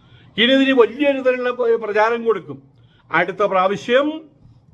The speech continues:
വാളും പരിചയൊക്കെ ആയിട്ട് മുമ്പിൽ ആളുകള്, നൂറ്റൊന്ന് പേരിപ്പുറത്ത്, നൂറ്റൊന്ന് പേരിപ്പുറത്ത്, അതിനിടയിൽ ഗവൺമെന്റിന്റെ, ഏ, മറ്റേ പ്രോട്ടോകോൾ അനുസരിച്ച്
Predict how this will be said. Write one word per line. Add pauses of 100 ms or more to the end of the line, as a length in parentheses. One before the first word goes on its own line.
(520)
വാളും
പരിചയൊക്കെ
ആയിട്ട്
മുമ്പിൽ
ആളുകള്, (800)
നൂറ്റൊന്ന്
പേരിപ്പുറത്ത്, (480)
നൂറ്റൊന്ന്
പേരിപ്പുറത്ത്, (520)
അതിനിടയിൽ (460)
ഗവൺമെന്റിന്റെ, (420)
ഏ,
മറ്റേ
പ്രോട്ടോകോൾ
അനുസരിച്ച്